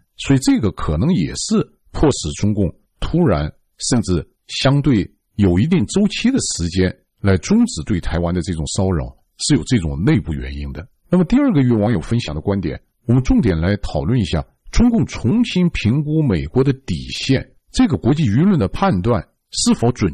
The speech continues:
确，伊朗战争究竟对中共会带来哪些影响？L T认为啊，至少是三个方面，中共它是有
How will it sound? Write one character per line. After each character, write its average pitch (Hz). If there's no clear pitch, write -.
确， -
伊 170
朗 165
战 143
争 123
究 -
竟 143
对 120
中 180
共 139
会 -
带 143
来 123
哪 120
些 -
影 101
响 -
？L 165
T 190
认 180
为 95
啊， 71
至 -
少 76
是 -
三 156
个 165
方 90
面， 82
中 139
共 110
它 147
是 -
有 90